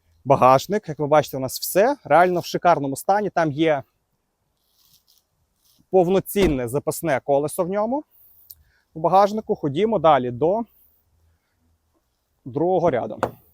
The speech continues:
З цього ракурсу показую вам його. Машинка реально дуже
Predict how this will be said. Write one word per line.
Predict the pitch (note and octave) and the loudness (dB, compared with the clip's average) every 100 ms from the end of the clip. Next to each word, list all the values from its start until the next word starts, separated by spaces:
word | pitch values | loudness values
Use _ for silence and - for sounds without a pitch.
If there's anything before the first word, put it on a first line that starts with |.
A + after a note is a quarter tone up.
| _ | _
З | - | -20
цього | - C#3+ C3 | -6 -4 -2
ракурсу | A2+ - - - | -4 -6 -20 -18
показую | - A2+ A2 | -14 -12 -10
вам | A2 A2+ | -10 -10
його. | A#2 A#2 - _ _ _ _ _ _ _ _ _ _ _ _ _ _ _ _ _ _ _ _ - | -10 -12 -16 _ _ _ _ _ _ _ _ _ _ _ _ _ _ _ _ _ _ _ _ -14
Машинка | B2 - G#3+ A#3 D#3 | -8 -2 -2 0 0
реально | E3+ E3 C#3 | 0 0 -6
дуже | A2+ F3 A3+ B3+ | -4 -4 -4 -6